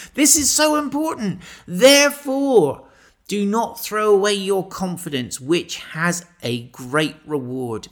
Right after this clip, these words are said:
Verse thirty-six, listen to this. "For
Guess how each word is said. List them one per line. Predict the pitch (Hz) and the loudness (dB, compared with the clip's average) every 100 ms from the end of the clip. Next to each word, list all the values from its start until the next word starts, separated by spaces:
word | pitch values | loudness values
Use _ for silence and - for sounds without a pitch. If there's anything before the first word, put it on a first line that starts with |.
| - | -10
Verse | - 185 180 | -2 0 0
thirty-six, | 196 202 202 180 185 156 151 | -2 -2 -4 -6 -4 -6 -8
listen | 160 190 | -10 -10
to | 175 | -8
this. | 156 131 - - _ _ _ _ _ _ _ _ | -6 -6 -8 -14 _ _ _ _ _ _ _ _
"For | - - 175 156 120 110 | -8 4 6 6 2 -4